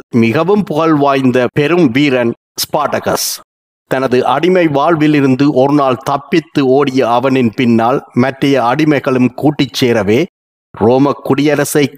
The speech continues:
கருவறுக்கிறோம்" என ஸ்பார்டகஸ் பிரகடனம் செய்தான். அடுத்தடுத்து ரோம படைகளை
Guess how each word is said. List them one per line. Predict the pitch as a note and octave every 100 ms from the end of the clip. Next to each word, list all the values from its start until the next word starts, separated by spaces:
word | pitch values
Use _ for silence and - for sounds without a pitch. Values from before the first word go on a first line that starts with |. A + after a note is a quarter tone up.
| -
கருவறுக்கிறோம்" | D#3 F#3+ F3+ D3+ - - B2+ A#2 A2+
என | A#2+ A2+
ஸ்பார்டகஸ் | - - D3 C#3 C3+ A#2+ - _
பிரகடனம் | D#3+ D#3+ D3+ C#3 C3 A#2
செய்தான். | - A#2 G2 F2 - _ _ _ _ _ _
அடுத்தடுத்து | G#2+ D#3+ F#3+ E3 D#3 D#3 - D3
ரோம | C3+ D#3+ D#3+
படைகளை | - C#3 C#3+ C#3 C3